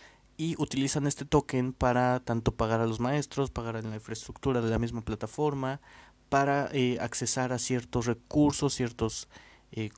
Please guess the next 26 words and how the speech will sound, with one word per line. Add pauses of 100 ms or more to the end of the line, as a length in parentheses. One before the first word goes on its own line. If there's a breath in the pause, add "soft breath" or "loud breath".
cursos
dentro,
dentro
de
su
propia
plataforma. (680 soft breath)
Y,
eh,
es
la
forma
de
enseñar
también
utilizando
la
tecnología, (560 soft breath)
lo
cual,
lo
cual
es
bastante,
bastante
interesante.